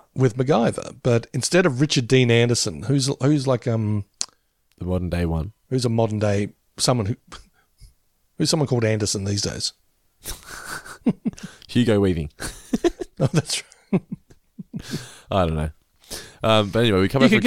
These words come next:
Speaker 2: from
Speaker 1: get
Speaker 2: commercial.
Speaker 1: filmmaker Wes Anderson to play himself.
Speaker 2: Yeah, that's true.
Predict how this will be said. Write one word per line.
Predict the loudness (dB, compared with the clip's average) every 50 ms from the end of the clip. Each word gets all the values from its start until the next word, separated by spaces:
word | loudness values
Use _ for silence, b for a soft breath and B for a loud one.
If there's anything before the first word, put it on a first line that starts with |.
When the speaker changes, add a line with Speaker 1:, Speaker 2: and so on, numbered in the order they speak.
| 4
Speaker 2:
from | 6 6 6
Speaker 1:
get | 6
Speaker 2:
commercial. | 6 6 4 6 4 4
Speaker 1:
filmmaker | 4
Wes | 4 4 4 2
Anderson | 0 0 0 -2 -2 -2 -2 -2
to | 0
play | 0 0 0 0
himself. | 0 -2 -2 -4 -6 -6 -10 -14 _ _ _ _ _ -2
Speaker 2:
Yeah, | 0 2 2
that's | 2 0 -2 -2
true. | -2 -2 -2 -4